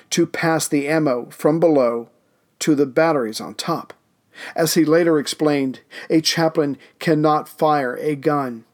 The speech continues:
or take material part in a war. Yet he knew their lives were in danger,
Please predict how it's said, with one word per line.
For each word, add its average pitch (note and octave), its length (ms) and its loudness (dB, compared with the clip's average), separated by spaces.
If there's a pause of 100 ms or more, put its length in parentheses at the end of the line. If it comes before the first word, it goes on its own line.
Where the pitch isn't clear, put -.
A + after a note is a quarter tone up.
(140)
or E3 120 2
take E3 400 -2
material D3 480 0
part - 500 -4 (480)
in D#3 120 0
a B2+ 80 -4
war. C3+ 460 -4 (640)
Yet E3 240 2
he F3+ 220 -2
knew E3 300 0
their C#3+ 200 2
lives C3+ 640 -4 (220)
were D3 160 2
in C3 160 -2
danger, C#3+ 480 -6